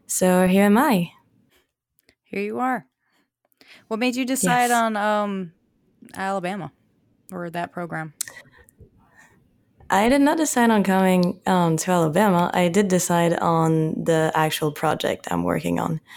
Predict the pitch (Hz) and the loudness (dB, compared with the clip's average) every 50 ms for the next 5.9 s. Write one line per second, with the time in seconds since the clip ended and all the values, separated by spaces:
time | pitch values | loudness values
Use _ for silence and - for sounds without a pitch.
0 | - - - - - - _ _ - - 175 175 170 170 170 165 165 160 160 - | -20 -20 -20 -20 -20 -20 _ _ -4 -2 0 2 2 2 2 2 2 0 0 0
1 | - - - - - - 170 165 165 165 165 165 165 165 165 165 180 185 180 160 | -2 -4 -4 -4 -4 -2 0 2 2 2 4 4 4 4 4 4 4 4 4 4
2 | 165 165 175 170 180 196 190 190 - 175 170 165 165 165 165 165 160 160 160 160 | 4 4 2 2 2 2 2 2 2 2 2 2 2 2 2 2 2 0 0 -2
3 | - _ _ _ _ _ _ _ _ _ _ _ _ _ _ _ - - - - | -6 _ _ _ _ _ _ _ _ _ _ _ _ _ _ _ -16 -16 -16 -16
4 | - - _ _ - - 196 196 196 202 196 - 185 175 175 180 180 180 180 185 | -18 -20 _ _ -2 0 2 2 2 2 2 2 2 2 4 4 4 4 4 2
5 | 180 175 165 175 170 165 165 - 175 175 175 175 170 - - - - | 2 2 2 2 0 0 0 0 2 2 2 2 2 0 -2 -4 -6